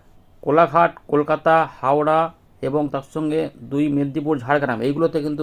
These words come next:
বৃষ্টিপাত বেশি থাকতে পারে। দেখুন এখানে জেলার জায়গাগুলোর নাম বলছে না,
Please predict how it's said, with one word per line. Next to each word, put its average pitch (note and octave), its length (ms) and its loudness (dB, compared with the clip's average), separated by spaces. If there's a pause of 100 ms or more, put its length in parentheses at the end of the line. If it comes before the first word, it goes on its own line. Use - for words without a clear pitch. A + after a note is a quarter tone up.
বৃষ্টিপাত D3 380 -2 (100)
বেশি D3 240 -4
থাকতে D3+ 300 -4
পারে। - 160 -6 (460)
দেখুন C3 200 -6
এখানে D#3 240 -2
জেলার D3 240 2 (140)
জায়গাগুলোর D3 400 0
নাম D3+ 180 4
বলছে D3+ 260 2
না, D#3 40 -2